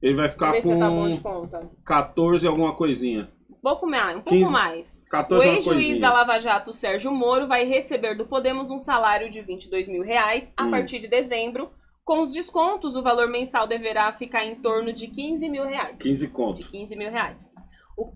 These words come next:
Speaker 2: pagamento, aí aqui eles trazem o, o contexto de outros caras que também fazem parte de partido e
Speaker 1: Hum.
Speaker 2: ganham ali salários. De repente o cara é filiado, tá precisando de uma
Speaker 1: Se
Speaker 2: ajuda.
Speaker 1: ele meter um P J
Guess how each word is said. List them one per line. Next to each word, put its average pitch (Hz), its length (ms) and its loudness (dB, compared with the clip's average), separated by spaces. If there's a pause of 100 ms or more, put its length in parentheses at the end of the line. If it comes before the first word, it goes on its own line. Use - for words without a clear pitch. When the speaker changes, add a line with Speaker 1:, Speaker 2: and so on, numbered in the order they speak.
(100)
Speaker 2:
pagamento, 233 460 2
aí 247 280 2
aqui 320 220 0
eles 320 220 -6
trazem 254 560 2
o, - 20 0 (400)
o 214 80 -10
contexto 226 680 -4 (580)
de 180 140 2
outros 285 400 4
caras 220 320 2
que 233 80 -14
também 214 320 -4
fazem 226 320 -4
parte 190 340 -6
de - 60 -20
partido 208 680 -6
e 240 140 -10
Speaker 1:
Hum. - 40 -8
Speaker 2:
ganham 233 340 2
ali 208 420 -6 (800)
salários. 190 500 0
De 226 80 4
repente 285 400 -2
o 262 60 -10
cara 226 200 -2
é 233 40 -4
filiado, 208 480 -4
tá 214 100 -6
precisando 202 280 -10
de 202 80 -12
uma 185 100 -8
Speaker 1:
Se - 120 2
Speaker 2:
ajuda. 151 100 6
Speaker 1:
ele 185 180 10
meter 196 160 8
um 196 100 8
P 196 240 8
J 170 180 8